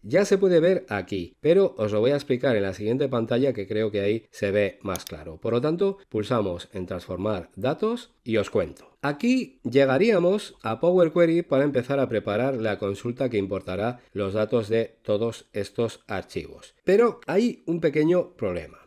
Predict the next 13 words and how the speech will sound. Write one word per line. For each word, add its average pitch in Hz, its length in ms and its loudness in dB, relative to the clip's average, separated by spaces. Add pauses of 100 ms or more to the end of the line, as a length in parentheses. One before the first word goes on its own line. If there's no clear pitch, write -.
Fijaros, 123 600 -2
voy 190 180 4
a 220 80 0
quedarme 208 320 4
solo 180 260 0
con 127 120 4
las 104 140 0
columnas 143 420 0
que 113 80 -2
me 101 100 0
interesarían 101 720 0
para 110 160 -2
empezar 98 500 -4